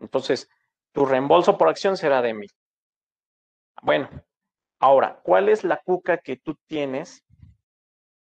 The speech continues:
en ese momento? Entonces, tú tienes que, que hacer una, una diferencia de lo que es tu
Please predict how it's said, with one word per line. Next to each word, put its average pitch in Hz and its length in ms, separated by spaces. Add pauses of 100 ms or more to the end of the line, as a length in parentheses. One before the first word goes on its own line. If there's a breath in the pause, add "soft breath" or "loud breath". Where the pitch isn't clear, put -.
(320)
en 135 220
ese 143 220
momento? 147 500 (600)
Entonces, 127 600 (200)
tú 170 120
tienes 220 360
que, - 540
que - 140
hacer 156 240
una, 156 340 (140)
una 147 280
diferencia 127 720
de 110 140
lo 107 140
que 113 260
es - 220 (920)
tu 131 460